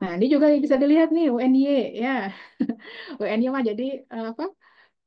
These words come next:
Eh, kami banyak meneliti tentang local wisdom dalam pembelajaran fisika. Baru yang kedua adalah U L M ya, begitu. Nah, bisa juga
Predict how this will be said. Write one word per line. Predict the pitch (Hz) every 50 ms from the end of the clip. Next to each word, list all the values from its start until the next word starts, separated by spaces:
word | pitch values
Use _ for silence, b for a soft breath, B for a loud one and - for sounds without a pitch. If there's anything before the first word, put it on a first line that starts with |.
| _ -
Eh, | - 233 233 240 233
kami | 262 262 202 196 196
banyak | 196 214 277 302 294 254
meneliti | 226 214 202 196 185 - 233 233
tentang | 233 196 175 175 170 - 214 254 240 302 330 302 -
local | 208 180 - - 196 190
wisdom | 185 180 - 196 208 196 190
dalam | 175 180 185
pembelajaran | 190 180 175 170 170 - 160 170 175
fisika. | 190 - - 190 - - - - B B B B B
Baru | B 196 196 214 226
yang | 214 202
kedua | 208 196 202 214
adalah | 220 185 180 185 208
U | 214 190 175
L | 185 180
M | - 185 190 165 165
ya, | 175 170 196 202 -
begitu. | - - 156 151 - - - _ _ _ _ _ _ _
Nah, | - 185 180
bisa | 196 208 226
juga | 220 247 285